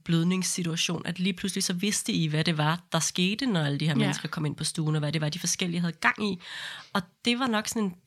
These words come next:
Speaker 1: en, en del af det, jeg ikke lige havde, havde sådan kalkuleret med. Øhm, og det synes jeg var helt vildt sådan, har været helt vildt sådan fint at opleve, øhm, den forskel, det så har kunne gøre.
Speaker 2: Ja, at det virkelig gør en forskel, at man
Speaker 1: Mhm.
Speaker 2: får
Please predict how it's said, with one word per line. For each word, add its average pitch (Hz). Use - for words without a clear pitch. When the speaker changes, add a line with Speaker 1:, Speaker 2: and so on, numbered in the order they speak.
Speaker 1:
en, 190
en 180
del 190
af 175
det, 202
jeg 185
ikke 185
lige 208
havde, 180
havde 180
sådan 175
kalkuleret 180
med. 165
Øhm, 165
og 175
det 226
synes 220
jeg 175
var 156
helt 170
vildt 143
sådan, 147
har -
været 156
helt 185
vildt 165
sådan 175
fint 175
at -
opleve, 165
øhm, 156
den 175
forskel, 196
det 160
så -
har 151
kunne -
gøre. 156
Speaker 2:
Ja, 208
at 196
det 180
virkelig 202
gør 190
en 196
forskel, 185
at 175
man 165
Speaker 1:
Mhm. 170
Speaker 2:
får -